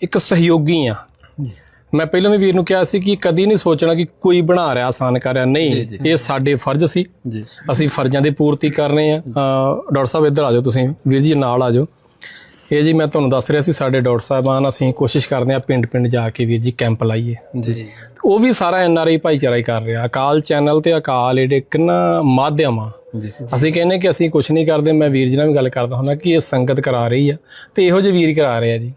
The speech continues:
Speaker 1: ਜਿੱਥੇ ਸੰਗਤ ਪਿੱਛੇ ਇਹਨਾਂ ਦੇ ਦਿਲਾਂ 'ਚ ਵੱਸਦੀ ਆ, ਇਹ ਸਹਿਯੋਗੀ ਬਣ ਜਾਂਦੇ ਆ। ਤੇ ਅੱਜ ਮੰਗਪ੍ਰੀਤ ਦੇ ਘਰ ਦੇ ਵਿੱਚ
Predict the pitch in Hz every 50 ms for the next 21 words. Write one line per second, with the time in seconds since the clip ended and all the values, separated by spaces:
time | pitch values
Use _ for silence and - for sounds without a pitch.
0 | _ _ - 110 _ _ _ _ _ _ _ - - 139 - - 151 - 156 139
1 | 139 147 151 143 151 131 - 156 151 156 151 143 131 139 135 135 135 131 131 127
2 | 123 - 135 139 147 147 147 143 139 139 - - 131 120 120 117 117 117 127 123
3 | 123 135 135 131 135 131 135 139 143 135 127 127 - - - - - - - -
4 | 202 - - - 143 151 156 156 165 190 185 185 190 190 180 160 _ _ _ _
5 | _ _ _ - - 147 151 156 160 165 160 180 170 165 151 165 160 - 160 147
6 | 127 117 123 123 131 123 113 - -